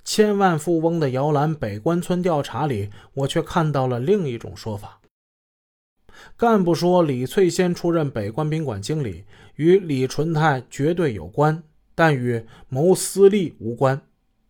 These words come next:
宾馆建设总投资八百多万元，老大个人贷款就五百多万。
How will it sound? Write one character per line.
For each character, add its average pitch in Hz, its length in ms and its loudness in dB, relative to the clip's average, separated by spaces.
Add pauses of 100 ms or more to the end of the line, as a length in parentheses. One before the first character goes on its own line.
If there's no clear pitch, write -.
(500)
宾 247 240 0
馆 127 200 0
建 190 280 2
设 147 320 2 (420)
总 147 240 -2
投 165 240 -2
资 160 180 2
八 151 300 0
百 104 160 -6
多 127 140 -6
万 127 180 -4
元， 101 300 -10 (720)
老 165 300 4
大 180 220 4
个 185 220 2
人 165 160 2
贷 165 220 2
款 110 420 -6
就 135 140 -4
五 123 200 -6
百 123 140 -4
多 127 140 -4
万。 131 220 -4